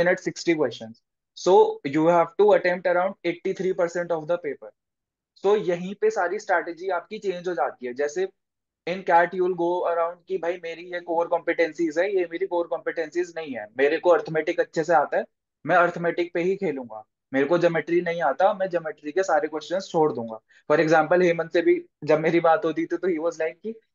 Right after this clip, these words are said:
मेरे को ज्योमेट्री नहीं आता तो मैं geometry छोड़ दूंगा cat में, और उस, और उनके लिए वो बहुत अच्छा वर्क भी करा,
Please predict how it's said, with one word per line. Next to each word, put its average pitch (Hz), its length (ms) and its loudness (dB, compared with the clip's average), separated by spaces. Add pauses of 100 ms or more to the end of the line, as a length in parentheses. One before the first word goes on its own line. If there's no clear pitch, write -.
(140)
मेरे 151 180 2
को 185 120 4
ज्योमेट्री 175 420 0
नहीं 175 220 -4
आता 156 220 2
तो 180 120 -4
मैं 196 120 -2
geometry 175 480 -4 (380)
छोड़ 180 240 2
दूंगा 151 240 0
cat 160 340 0
में, 117 100 -14 (920)
और 156 140 2
उस, 175 240 -4 (200)
और 160 180 2
उनके 175 220 2
लिए 185 120 4
वो 208 120 4
बहुत 175 240 -2
अच्छा 214 220 -4
वर्क 190 260 0
भी 170 120 -2
करा, 117 220 -6